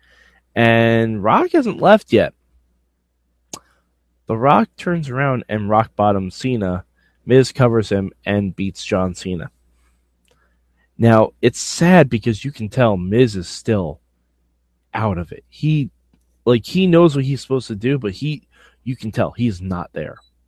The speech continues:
And I feel so bad for Miz at this point because this should be, like, the biggest moment of his career,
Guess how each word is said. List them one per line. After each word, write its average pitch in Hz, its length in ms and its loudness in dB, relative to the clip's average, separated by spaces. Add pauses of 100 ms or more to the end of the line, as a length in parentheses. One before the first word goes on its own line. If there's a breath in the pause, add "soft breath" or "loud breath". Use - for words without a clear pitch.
(360)
And 107 140 -2
I 110 100 0
feel 110 260 -4
so - 420 -6
bad 90 240 -8
for - 120 -20
Miz 80 440 -14
at 85 80 -14
this 92 180 -12
point 87 260 -18 (400)
because 117 300 0
this 131 140 0
should 123 180 -6
be, 123 160 2
like, 117 220 2
the 113 100 -6
biggest 110 340 -4
moment 104 360 -4
of 104 40 -6
his 107 160 -8
career, 104 380 -4